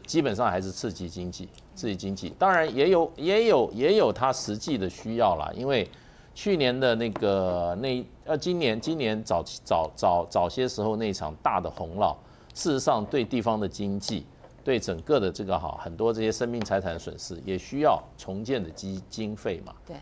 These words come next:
Speaker 1: 所以是，我认为是一举两得。
Speaker 2: 嗯，好，那当然这个习近平，我们看到他这个行程哦，因为他上任之后从来没有去过，那这次特别去看，韩冰，你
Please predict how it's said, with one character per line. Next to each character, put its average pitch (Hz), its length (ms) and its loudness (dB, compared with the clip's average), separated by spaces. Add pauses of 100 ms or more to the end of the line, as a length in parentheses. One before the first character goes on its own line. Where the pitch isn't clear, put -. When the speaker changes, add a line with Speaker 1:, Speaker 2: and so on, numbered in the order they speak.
(120)
Speaker 1:
所 131 100 -2
以 123 60 2
是， 123 280 -6
我 101 160 -2
认 131 120 -2
为 107 100 -2
是 98 140 -8
一 90 80 -8
举 85 180 -8
两 80 140 -8 (100)
得。 - 80 -16 (680)
Speaker 2:
嗯， 151 220 -10 (440)
好， 160 180 0
那 302 240 0
当 320 180 2
然 311 120 0
这 277 100 -8
个 190 100 2
习 220 200 -8
近 285 160 -2
平， 165 180 -8
我 151 60 -4
们 151 80 -8
看 214 100 -8
到 196 80 -4
他 226 100 -4
这 233 80 -8
个 220 80 -4
行 - 300 -4
程 127 260 -8
哦， 135 160 -2
因 190 60 -6
为 262 80 -4
他 302 80 0
上 320 240 -4
任 226 80 -4
之 220 120 -6
后 190 100 2
从 156 240 -6
来 170 120 -4
没 175 120 -6
有 139 140 -6
去 - 260 -6
过， 120 240 -4 (340)
那 294 100 2
这 302 160 2
次 247 140 -4
特 254 140 -4
别 196 100 0
去 202 100 -6
看， 196 220 -2
韩 190 160 -2
冰， 269 180 2
你 175 160 0